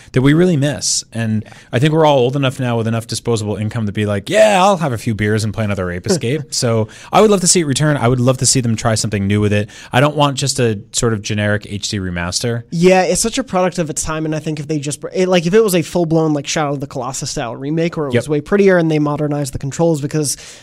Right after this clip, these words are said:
Speaker 2: like, my memories of that game at the time was like, "Whoa, this is slow moving and clunky."
Speaker 1: Yeah.
Speaker 2: Like, I lo-, I had a really fun time with it, but it was like, "Oh, this is clunky,"
Speaker 1: Mm-hmm.
Speaker 2: in, in the control scheme, even though it was obviously
Speaker 1: They
Speaker 2: celebrating this
Speaker 1: did they
Speaker 2: history.
Speaker 1: port it a few years ago?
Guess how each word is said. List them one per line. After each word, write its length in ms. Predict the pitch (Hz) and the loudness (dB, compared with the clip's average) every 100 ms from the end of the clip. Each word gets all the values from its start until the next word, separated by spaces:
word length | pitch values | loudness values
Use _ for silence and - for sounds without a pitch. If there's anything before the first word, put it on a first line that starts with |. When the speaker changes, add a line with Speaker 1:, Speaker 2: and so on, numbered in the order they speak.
| - | -4
Speaker 2:
like, 140 | 170 | -2
my 220 | 147 214 220 | 2 2 2
memories 540 | 180 175 180 180 165 | 0 0 0 2 0
of 80 | 151 | -2
that 160 | 160 160 | -4 -2
game 180 | 160 | -2
at 100 | 156 | -2
the 60 | 151 | -6
time 260 | - 156 147 | -8 -6 -4
was 100 | 147 | -6
like, 120 | 139 | 0
"Whoa, 260 | 170 175 156 | 2 4 2
this 240 | 160 160 | -2 -2
is 80 | 151 | -2
slow 420 | - - 156 143 | -2 -2 -2 -2
moving 340 | 143 143 131 101 | -2 -4 -6 -10
and 120 | - | -10
clunky." 200 | 98 95 | -8 -4
Speaker 1:
Yeah. 240 | 92 95 170 | 0 0 2
Speaker 2:
Like, 120 | 165 | 2
I 100 | 180 | 2
lo-, 300 | 180 247 247 | 2 2 2
I 80 | 196 | 2
had 160 | 190 233 | 2 0
a 40 | |
really 220 | 214 208 | 0 0
fun 180 | - 156 | -2 -4
time 200 | 165 185 | -2 0
with 120 | 156 | -2
it, 100 | 151 | -4
but 100 | 143 | -6
it 40 | 139 | -6
was 120 | 139 | -8
like, 160 | 131 - - - _ _ _ _ - | -10 -14 -20 -20 _ _ _ _ 0
"Oh, 120 | 202 | 2
this 180 | 160 156 | 2 0
is 120 | 151 | -4
clunky," 420 | - 139 135 - | -8 -12 -12 -8
Speaker 1:
Mm-hmm. 360 | 135 117 127 131 | -4 0 0 -2
Speaker 2:
in, 440 | 151 113 113 135 | -4 -4 -6 -8
in 160 | - 143 | -8 -8
the 60 | 139 | -8
control 300 | 131 143 135 | -8 -8 -8
scheme, 220 | - 143 | -6 -6
even 200 | 143 143 | -4 -4
though 300 | 135 135 131 | -4 -6 -8
it 40 | |
was 180 | 135 139 | -10 -10
obviously 640 | - 135 147 - 139 135 - | -8 -8 -6 -4 -6 -6 -6
Speaker 1:
They 300 | 160 170 - - _ | 0 0 -2 -14 _
Speaker 2:
celebrating 560 | - 269 196 143 135 139 | 0 2 2 -2 -8 -10
this 120 | 131 | -4
Speaker 1:
did 100 | 156 | 0
they 40 | |
Speaker 2:
history. 140 | 247 226 | 4 4
Speaker 1:
port 160 | 196 233 | 4 0
it 80 | 226 | -4
a 40 | |
few 180 | - 214 | -2 -2
years 240 | 208 208 | 0 -2
ago? 360 | 214 214 214 | -2 -4 -4